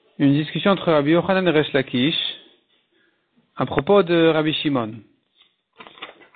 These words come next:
Rabbi Shimon avait dit, celui qui a volé un korban et qui lui a fait la shrita,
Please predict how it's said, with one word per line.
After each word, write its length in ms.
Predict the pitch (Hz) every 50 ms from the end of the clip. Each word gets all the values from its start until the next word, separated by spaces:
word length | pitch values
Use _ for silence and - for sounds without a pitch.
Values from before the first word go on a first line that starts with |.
| - _ _ _ _ _ -
Rabbi 180 | 131 131 143 147
Shimon 240 | - 190 196 208 202
avait 200 | 196 170 160 147
dit, 120 | 165 190
celui 240 | 170 - 175 185 175
qui 100 | 180 -
a 60 | 151
volé 200 | 139 151 165 180
un 100 | 185 170
korban 340 | - 165 147 147 160 170 165
et 80 | 156
qui 100 | - 156
lui 60 | 143 139
a 80 | 135
fait 100 | - 147
la 120 | 147 143 139
shrita, 560 | - - 139 127 - 120 110 113 143 175